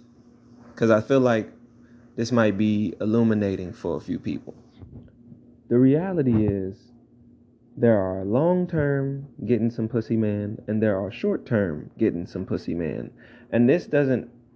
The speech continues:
only pertain to men who are hoes or sexually, you know, notorious out here in the streets, whatever you wanna call it. It also pertains to men in relationships. I think a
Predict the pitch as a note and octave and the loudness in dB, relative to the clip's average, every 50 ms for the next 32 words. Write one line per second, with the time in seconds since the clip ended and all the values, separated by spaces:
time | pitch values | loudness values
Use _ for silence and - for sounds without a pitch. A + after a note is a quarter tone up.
0 | _ _ G#2+ A#2+ C3 C3+ C3 A#2+ A2+ A2+ A2 A2 - A2 F#2+ - - B2 A#2+ A#2 | _ _ 0 2 4 4 4 4 4 2 2 0 -2 -4 -6 -4 -2 0 0 2
1 | A2+ A2 G#2+ G#2 G#2+ - G#2+ G2 G2+ G#2+ G#2 G#2+ G#2+ G#2 G#2+ G#2 G#2+ G#2+ G2+ F#2+ | 2 2 0 0 -2 -4 -4 -4 -2 -2 0 0 0 -2 -2 -2 0 0 0 0
2 | F#2 G2 G#2 F#2+ G#2+ A#2 A2+ A2+ G#2 G#2 G2+ G2+ G#2 G#2+ F#2+ F#2 F2 F2 F2 - | -2 -4 -4 -4 -2 0 2 2 2 0 0 -2 -2 -4 -4 -4 -6 -6 -6 -6
3 | - - G#2+ G#2 - - G#2+ G2+ G2 G2+ F2+ F#2 G2 G#2 - - - - - - | -6 -6 -6 -6 -6 -8 -6 -4 -4 -4 -4 -4 -4 -6 -8 -12 -18 -20 -20 -20
4 | - - - - - - - - - G2+ F#2 F2 E2+ E2 F2 G#2 A2+ G#2+ A2 - | -20 -20 -20 -20 -20 -20 -16 -10 -8 -6 -4 -4 -4 -2 0 2 2 2 2 4
5 | C#3 C3+ A#2+ A2+ G#2+ G#2 G2+ G2 F#2+ G#2 - - - - - G#2 A2+ G#2+ A2+ A2+ | 4 4 6 4 2 2 0 -2 -2 -4 -8 -14 -20 -12 -6 -4 -2 -2 0 0
6 | A#2+ G#2 G2+ G2 G#2+ - - - B2 A#2 G#2 - - G2 G2+ G#2 G#2 F#2 G#2 G#2+ | 0 0 0 0 -2 -2 -2 0 2 2 0 0 -2 -4 -2 -2 -2 -2 -4 -4
7 | G#2 G#2+ G2+ G2 F#2+ - - B2+ A#2 A2 G2 E2 - - - - - - A#2 A#2+ | -2 -4 -4 -6 -6 -4 -2 -2 0 0 -2 -4 -6 -10 -16 -12 -4 0 2 2
8 | A#2+ C#3 - - C3+ B2+ - A#2 A2 - - A2+ A2+ A2 A2 G#2+ - - - G2+ | 2 2 2 0 0 0 0 -2 -4 -2 -2 0 0 0 0 0 -2 -2 -2 -2
9 | G#2+ A#2 A#2 A2+ A2 G#2+ G#2+ G#2+ G2 G2 G#2+ A#2+ C#3 C#3+ - - F#2 - - - | 0 0 0 0 0 0 -2 -2 -2 0 2 2 2 2 0 -4 -6 -6 -6 -6
10 | - - - - - - - - - - - - - - - - - - - - | -6 -6 -8 -12 -16 -18 -18 -20 -20 -20 -20 -20 -20 -20 -20 -20 -20 -20 -20 -20
11 | - - - - - - - - - - - - - - - - A2 A#2+ - B2 | -20 -20 -20 -20 -20 -20 -20 -20 -20 -20 -20 -20 -20 -16 -8 -6 -4 0 2 2
12 | A#2 - E2 G2+ G2 E2+ - | 2 4 2 2 0 0 -2